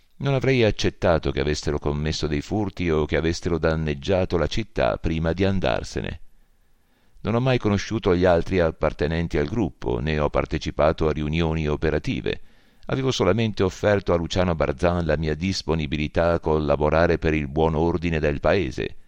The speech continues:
Ingenuamente accettai con l'entusiasmo dei ventenni e sono convinto che anche per Alfredo Bernardini sia accaduta la stessa cosa.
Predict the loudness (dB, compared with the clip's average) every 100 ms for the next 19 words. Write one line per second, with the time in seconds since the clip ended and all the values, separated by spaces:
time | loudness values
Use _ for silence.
0 | _ _ _ _ -4 -2 2 4 4 2
1 | 0 2 0 0 -4 0 2 2 2 0
2 | 0 -2 -2 0 2 0 0 0 0 0
3 | 0 0 0 0 -2 -4 -2 -2 -2 -2
4 | -4 -2 -4 -2 -4 -2 -2 -2 -2 -2
5 | 0 0 0 -2 -2 0 -2 -2 -2 -4
6 | -4 -6 -4 -6 -4 -2 -2 -2 -4 -4
7 | -2 0 0 -2 -6 -4 -4 0 -2 -2